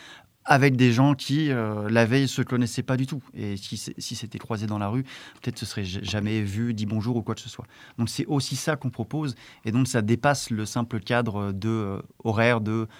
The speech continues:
neuf heures, euh, midi et, euh, quinze heures, dix-huit heures. C'est, c'est vraiment l'ensemble. Parce que c'est, c'est aussi un truc, c'est dans nos stages, on aime proposer des temps longs de pause, euh, pour, pour l'intégration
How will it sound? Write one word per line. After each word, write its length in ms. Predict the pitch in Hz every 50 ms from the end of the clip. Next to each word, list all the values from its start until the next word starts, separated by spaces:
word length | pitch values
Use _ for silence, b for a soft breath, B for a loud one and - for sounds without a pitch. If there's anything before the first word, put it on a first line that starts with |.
| b b b b b
neuf 300 | 104 107 107 107 104 98 110
heures, 220 | 113 113 113 107
euh, 160 | 101 98 98
midi 540 | 98 104 101 95 104 107 113 117 117 117 113
et, 180 | - 98 101 104
euh, 140 | 98 98 95
quinze 240 | - - 104 98 104
heures, 100 | 104 98
dix-huit 300 | 95 92 90 95 - 101
heures. 160 | 92 90 - b b b b b b b b
C'est, 260 | - - - 107 104
c'est 160 | 98 - - 101
vraiment 300 | 101 98 107 113 117 117
l'ensemble. 400 | 113 107 101 110 107 95 92 90
Parce 140 | 107 101
que 80 | - 117
c'est, 100 | 107 - b b b b b b
c'est 140 | - - 113
aussi 200 | 117 - - 139
un 100 | 131 120
truc, 240 | - - 151 147 -
c'est 140 | - -
dans 120 | 113 110 107
nos 100 | 104 104
stages, 260 | - - 131 123 107
on 120 | 117 113 110
aime 140 | 120 123 117
proposer 400 | - 117 107 - 113 110 113 120
des 140 | 110 110 101
temps 240 | - - 110 107 107
longs 340 | 107 110 120 127 131 135 131 b b b b b b b b
de 160 | 101 98 107 110
pause, 400 | - - 131 120 98 82 - - _ _ _ _ _ _ _ _ _ _ -
euh, 280 | 92 98 98 95 95 95 92 -
pour, 260 | - 127 127 127 120 -
pour 280 | _ - 143 151 151
l'intégration 720 | 143 127 113 - 120 110 107 107 - - - 143 143 147